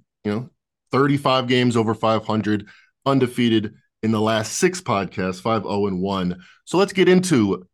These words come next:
what the best thing to do, not just for this game, but for these two days of World Cup action, the very best bets we got. First, let me save you a little bit of money. Uh, use the promo code, go over to pregame dot com. And we just had Thanksgiving. Use the promo code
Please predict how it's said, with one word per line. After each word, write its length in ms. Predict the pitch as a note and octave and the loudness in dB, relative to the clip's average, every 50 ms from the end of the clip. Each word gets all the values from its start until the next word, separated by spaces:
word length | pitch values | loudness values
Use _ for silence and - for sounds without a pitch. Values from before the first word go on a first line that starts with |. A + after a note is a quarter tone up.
| _ _ _ | _ _ _
what 240 | - A2+ B2 A#2+ - | -4 -2 -2 -2 0
the 100 | - A2 | -2 -2
best 400 | G2 F2+ E2+ B2 A#2+ B2 B2 - | -2 0 -2 0 0 0 -2 -2
thing 160 | - B2+ B2 A#2+ | -2 0 2 2
to 80 | A2+ | 2
do, 160 | A2 G#2+ A#2 A#2 | 2 2 2 2
not 200 | C3 D3+ E3+ - | 2 0 -2 -2
just 180 | C3 G#2 - | -6 -6 -4
for 80 | - F#2+ | -6 -6
this 180 | E2+ E2 - | -6 -6 -8
game, 300 | - - F#2 F#2 F#2+ F#2 | -6 -6 -4 -4 -4 -4
but 180 | F2 F2+ E2+ - | -6 -8 -10 -8
for 160 | - G2+ G2 | -8 -8 -6
these 300 | F#2+ E2+ G#2 G2 F#2 - | -6 -6 -6 -6 -8 -8
two 220 | - - G#2+ F#2+ D#2+ D2+ | -10 -10 -10 -10 -8 -6
days 360 | - G#2+ A#2 B2+ B2+ B2+ A2+ | -2 -2 0 2 0 0 0
of 120 | G#2+ G#2 F#2+ | -2 -4 -4
World 340 | G2+ A2 A#2 A2+ G#2+ G#2+ - | -2 0 0 0 0 -2 -6
Cup 200 | G#2+ F2 - - | -8 -8 -8 -6
action, 420 | - B2+ C3+ C#3+ C#3+ - - D#3+ C#3+ | -4 -2 -2 -2 -4 -4 -4 -2 -2
the 60 | B2 | 0
very 300 | G#2 A#2 B2 B2 B2 A#2+ | 0 2 2 2 2 0
best 320 | G#2 A#2 A#2 A#2 A2 - | 0 0 -2 -2 -4 -4
bets 260 | G#2+ A#2+ B2 A#2+ - - | -4 -4 -4 -4 -6 -8
we 60 | G#2 | -6
got. 340 | F2+ A2+ C3 C#3+ D3+ - - _ _ _ _ _ _ _ _ _ | -2 0 0 0 0 -2 -4 _ _ _ _ _ _ _ _ _
First, 300 | - G3 G#3+ A#3 G#3+ - _ _ _ - | 0 0 0 0 -2 -8 _ _ _ -4
let 140 | G#2 G#2+ A#2 | -2 2 2
me 80 | A#2 A2+ | 2 2
save 240 | - C#3 C3 B2+ | 2 2 2 2
you 80 | B2+ B2+ | 4 2
a 20 | |
little 180 | B2+ C3 B2+ B2+ | 2 4 2 2
bit 160 | B2 C3 C3 | 2 2 2
of 80 | B2+ B2 | 2 2
money. 380 | C3+ C#3+ D3 D3 D3 D3 C#3+ C#3+ _ _ _ _ _ _ - | 2 0 0 0 0 -2 -6 -10 _ _ _ _ _ _ -8
Uh, 80 | G2+ F#2+ | -4 -2
use 300 | G2 A2 C3+ D#3+ E3 D#3+ | -2 0 0 0 0 0
the 100 | F3+ E3+ | -2 -4
promo 400 | - - D#3+ D3+ D3+ D3+ D3 C#3 | -2 0 0 2 2 2 0 0
code, 320 | - D3 D3 C#3+ C#3+ B2 | 0 0 2 2 2 2
go 80 | A#2 A#2+ | 2 0
over 140 | B2 C3 | 2 2
to 80 | C#3 A#2 | 0 -2
pregame 560 | F2+ - - D3 D#3+ D#3 D3 D3 D3 C#3+ C#3 | -2 -6 -8 -6 -6 -2 -2 0 0 2 2
dot 220 | B2+ B2 A#2+ A#2 - | 2 2 0 -2 -2
com. 520 | - A2 G#2 G#2 G2 F#2 F#2 F2+ E2+ F2 _ _ _ _ _ _ - | -4 -2 -2 0 0 0 -2 -2 -4 -6 _ _ _ _ _ _ -8
And 160 | - F#2+ F#2 | -6 -4 -2
we 60 | G2+ A2+ | -2 -2
just 140 | B2+ - | -2 -2
had 160 | D3 B2+ A#2+ - | -2 -2 0 0
Thanksgiving. 480 | C3 B2 A#2+ - - C3 B2+ C3+ C3+ | -2 -2 -2 -2 -2 -2 0 0 0
Use 120 | C3 C3+ A#2+ | 0 0 -2
the 60 | B2 | -4
promo 320 | A2+ B2+ B2 B2 A#2+ A#2 | -2 0 0 0 0 2
code 300 | - C3 B2 B2 A2+ A2+ | 2 2 2 2 2 0